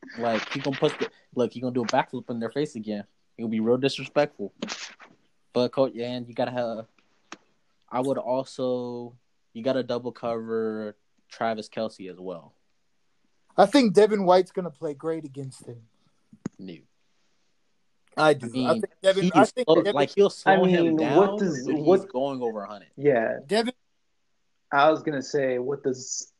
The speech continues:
Speaker 3: playing great against Travis Kelce mean
Speaker 1: I
Speaker 3: to
Speaker 1: mean,
Speaker 3: you? <laughs> But slowing him down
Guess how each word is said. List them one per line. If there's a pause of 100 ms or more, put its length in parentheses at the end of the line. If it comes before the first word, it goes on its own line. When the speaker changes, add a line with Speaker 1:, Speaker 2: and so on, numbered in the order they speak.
(400)
Speaker 3:
playing
great
against
Travis
Kelce (160)
mean
Speaker 1:
I
Speaker 3:
to
Speaker 1:
mean,
Speaker 3:
you?
<laughs> (680)
But (200)
slowing
him
down